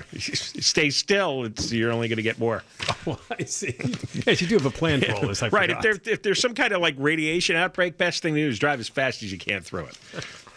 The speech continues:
Speaker 2: Well, first things first, uh, wow. I wanna tell the entire audience, 'cause I, I can't tell you how many people contacted the show with concern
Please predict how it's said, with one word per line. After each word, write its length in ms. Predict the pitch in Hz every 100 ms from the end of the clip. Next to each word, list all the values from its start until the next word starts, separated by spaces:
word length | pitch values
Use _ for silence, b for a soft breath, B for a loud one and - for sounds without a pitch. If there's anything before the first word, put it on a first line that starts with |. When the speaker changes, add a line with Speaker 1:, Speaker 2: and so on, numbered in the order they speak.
| B B B
Speaker 2:
Well, 260 | 247 202 185 -
first 320 | - 302 247
things 240 | 277 196 -
first, 540 | 214 262 113 - -
uh, 440 | 127 107 107 107 104 127 104
wow. 380 | 120 196 131 101 b b b
I 200 | 131 127
wanna 240 | 127 170 156
tell 200 | - 190
the 140 | 151
entire 440 | 117 - 180 220 123
audience, 440 | 180 202 110 101
'cause 220 | - 101
I, 400 | 110 98 127 135 135
I 100 | 127
can't 260 | - 110 -
tell 280 | - - 294
you 240 | 254 - - b b
how 140 | - 233
many 200 | 202 170
people 340 | - 170 131
contacted 580 | - 175 151 147 117 107
the 80 | 98
show 220 | - 214
with 160 | 151 -
concern 520 | 113 - 233 208